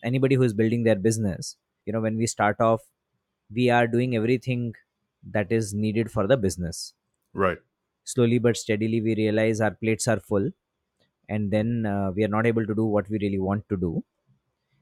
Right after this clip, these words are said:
Speaker 1: And hence, I think even if you don't act on it right away, uh, any marketer or any business guy should have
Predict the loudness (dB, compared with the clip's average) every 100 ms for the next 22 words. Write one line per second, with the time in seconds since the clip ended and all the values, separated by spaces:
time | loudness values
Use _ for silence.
0 | _ -6 -2 0 0 -2 -4 -2 -2 -2
1 | -4 -6 -6 -4 -2 -2 0 -2 0 -4
2 | -2 -2 0 -2 -2 -4 -2 -2 -2 -2
3 | -2 -2 -2 -6 _ _ _ _ _ -4
4 | -4 -2 -2 0 0 0 0 0 2 0
5 | -4 -2 -2 -2 -2 -4 -2 0 0 0
6 | -2 -2 0 0 0